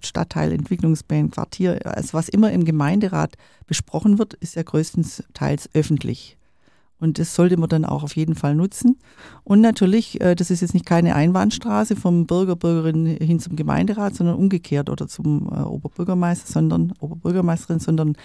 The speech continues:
das geht auch andersrum. Da muss man auch immer informieren, was hat die Stadt vor, ähm, und, äh, was sagt ihr dazu, ja, zu der und der Verkehrsführung zum Beispiel. Also es ist ein, muss eine dauernde Kommunikation sein. Äh, und dann gibt's natürlich richtig organisierte Formen,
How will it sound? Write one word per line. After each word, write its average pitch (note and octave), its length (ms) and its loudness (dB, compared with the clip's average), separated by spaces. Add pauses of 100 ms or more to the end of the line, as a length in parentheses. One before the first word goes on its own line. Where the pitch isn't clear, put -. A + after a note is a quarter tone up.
(160)
das - 180 -8
geht E3+ 160 0
auch - 160 -4
andersrum. G#3 500 0
Da F#3 80 2
muss E3+ 220 0
man E3+ 140 -2
auch D#3 80 -6
immer D#3+ 180 -2
informieren, F3+ 600 2 (640)
was - 180 -4
hat D#3 100 -2
die D#3 60 0
Stadt - 280 -2
vor, A#3 540 2
ähm, E3+ 480 0 (300)
und, D#3 640 -2 (120)
äh, D3+ 220 -6 (320)
was - 160 -6
sagt D#3+ 220 -4
ihr F#3 60 2
dazu, F3+ 440 0 (100)
ja, E3 220 -2
zu - 160 -14
der D3+ 220 -2
und D3+ 120 0
der C#3+ 140 0
Verkehrsführung E3+ 720 -2
zum E3 160 -2
Beispiel. D#3+ 540 -2 (400)
Also E3 160 2
es E3 100 0
ist E3 140 -2
ein, E3 120 6
muss D#3+ 220 0
eine D#3+ 120 0
dauernde D#3 380 0
Kommunikation D3 800 -2
sein. C#3+ 400 -2 (640)
Äh, D#3 320 0
und E3 100 2
dann E3 140 4
gibt's G3 180 2
natürlich F3 360 2
richtig - 280 0
organisierte F#3+ 840 2
Formen, F#3 800 4